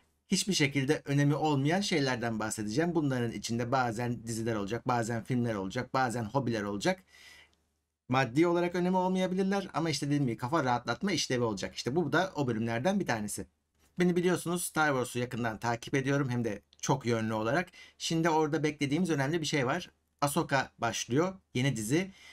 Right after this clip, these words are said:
Mandalorian bitmişti biliyorsunuz. Arada bir boşluk oldu. Şimdi Ahsoka ile devam ediyor.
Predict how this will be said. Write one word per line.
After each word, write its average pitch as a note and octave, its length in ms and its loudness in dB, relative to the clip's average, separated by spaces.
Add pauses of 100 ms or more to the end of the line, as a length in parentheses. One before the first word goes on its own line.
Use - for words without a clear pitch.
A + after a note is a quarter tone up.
(100)
Mandalorian C3+ 600 2
bitmişti C3+ 440 -4
biliyorsunuz. A#2 520 -2
Arada A#2 280 -2
bir G#2+ 100 -2
boşluk C#3+ 340 -2
oldu. C#3+ 200 0
Şimdi B2 200 -2
Ahsoka A#2+ 320 -2
ile G#2+ 120 -2
devam C3+ 280 0
ediyor. D#3+ 280 -2